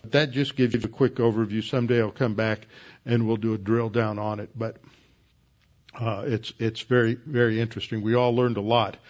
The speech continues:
uh, in that particular study. So the new covenant, these are the covenants of promise: the Abrahamic covenant and its derivatives, okay? The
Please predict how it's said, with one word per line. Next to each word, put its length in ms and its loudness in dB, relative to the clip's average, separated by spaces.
uh, 240 -2
in 140 -2
that 220 -2
particular 460 -4
study. 440 -4
So 180 2
the 120 2
new 180 6
covenant, 500 -2
these 200 8
are 40 2
the 100 0
covenants 460 2
of 80 -4
promise: 480 0
the 140 2
Abrahamic 460 4
covenant 460 2
and 280 6
its 260 4
derivatives, 840 6
okay? 480 4
The 380 4